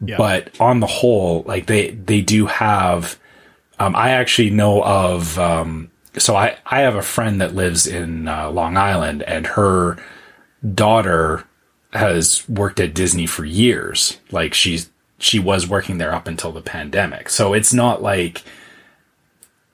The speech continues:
Speaker 2: yeah, it's, it, it's not like the people working there. It's, um,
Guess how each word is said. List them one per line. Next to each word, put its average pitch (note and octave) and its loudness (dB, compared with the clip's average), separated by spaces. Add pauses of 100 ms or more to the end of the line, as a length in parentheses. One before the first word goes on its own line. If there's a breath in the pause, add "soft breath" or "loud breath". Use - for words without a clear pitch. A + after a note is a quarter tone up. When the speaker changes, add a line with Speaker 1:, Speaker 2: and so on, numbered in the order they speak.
(680)
Speaker 2:
yeah, B2 2
it's, F#2 0
it, C#3 2
it's C#3 4
not C#3 6
like C3+ 4
the A#2 2
people A#2+ 2
working G#2+ 0
there. F2 0
It's, - 0
um, F2+ -6